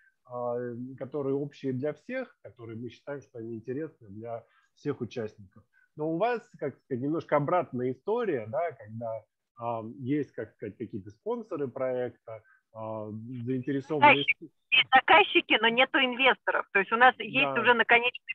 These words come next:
Speaker 2: продукт. Они сказали:
Speaker 1: Да, да, да.
Speaker 2: «Разработайте, приходите, мы у вас купим». То есть приблизительно вот так.
Speaker 1: Да, да, да. Ну вот, а, и тем более это можно сделать еще запросом, если вы какую-то дополнительную информацию дадите, через акселератор можно найти, э,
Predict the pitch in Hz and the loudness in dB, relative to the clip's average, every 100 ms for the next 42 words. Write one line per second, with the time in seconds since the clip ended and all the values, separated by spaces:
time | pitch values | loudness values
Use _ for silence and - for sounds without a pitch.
0 | - 254 247 254 _ - - - 220 240 | 6 6 6 -4 _ -20 -18 -6 0 6
1 | 285 262 240 240 254 359 415 - - - | 10 10 10 10 10 10 6 4 -2 -2
2 | - - 269 320 349 254 233 277 277 269 | 0 6 6 6 0 0 2 6 8 6
3 | - 240 190 165 185 180 196 190 208 202 | 2 -10 -6 -2 0 2 0 -2 -4 -8
4 | - 196 190 - 185 147 139 - - 123 | -2 -2 0 0 -2 -2 _ -20 -12 -6
5 | 170 180 180 - 139 233 190 185 - - | -6 -4 4 4 6 2 0 -4 -4 -2
6 | 165 160 156 156 170 180 175 170 160 180 | 2 4 4 2 0 0 0 0 -2 -6
7 | 175 220 208 185 175 165 160 180 185 170 | -2 -2 0 0 0 -4 -8 -14 -18 -16
8 | 160 185 185 160 170 - 160 165 165 190 | -8 -6 -6 -8 -18 -14 -8 -6 -6 -6
9 | 180 170 160 156 156 160 165 165 143 170 | -8 -6 -6 -6 -6 -8 -10 -16 -12 -10
10 | 147 151 139 143 160 175 170 156 139 147 | -6 -6 -6 -4 -6 -6 -10 -12 -8 -8
11 | 156 156 _ 147 139 147 160 220 - 147 | -8 -12 _ -12 -8 -8 -8 -12 -10 -6
12 | 139 131 120 110 - 160 143 139 - 151 | -4 -4 -6 -10 -6 -4 -4 -8 -6 -4
13 | 185 220 156 139 151 139 143 143 139 170 | -2 -4 -6 -8 -8 -10 -8 -8 -8 -4
14 | 165 151 147 135 | -2 0 0 -4